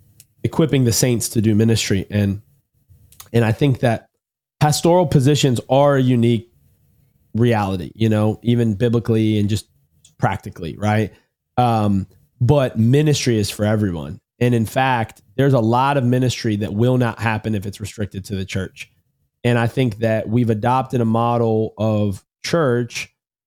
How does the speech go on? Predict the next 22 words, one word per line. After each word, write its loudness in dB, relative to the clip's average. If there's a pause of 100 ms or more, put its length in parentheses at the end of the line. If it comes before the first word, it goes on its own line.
(240)
um, 0 (1200)
uh, -2
in 2
the 2
last 0
twenty, 0
thirty 0
years 0 (140)
in -2
America, 0
at -4
least, 0 (380)
that 2
is 2
very 2
much 0
so 0
about, 0
like, -4
"Hey, 0
come 0
here." -4